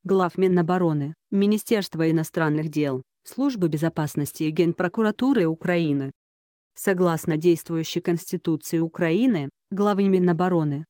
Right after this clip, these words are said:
мид, Службы безопасности Украины и Генпрокурор назначаются Верховной Радой по представлению президента.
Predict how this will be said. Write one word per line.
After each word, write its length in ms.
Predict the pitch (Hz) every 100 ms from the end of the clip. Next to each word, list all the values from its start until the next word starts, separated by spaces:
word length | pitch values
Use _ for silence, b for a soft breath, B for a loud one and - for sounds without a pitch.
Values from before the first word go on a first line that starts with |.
| _
мид, 360 | 180 190 170 151 _ _
Службы 420 | - 247 277 220 165
безопасности 800 | 165 165 180 175 - 175 -
Украины 540 | 180 175 196 190 175 160
и 20 |
Генпрокурор 760 | 156 180 185 170 180 220 285 -
назначаются 880 | 202 190 202 208 - 160 151 - 180
Верховной 560 | 185 - 175 165 170
Радой 320 | 170 180 170 160
по 160 | 175
представлению 800 | 170 170 - 170 156 226 254 214
президента. 800 | - 175 175 170 160 139 - 131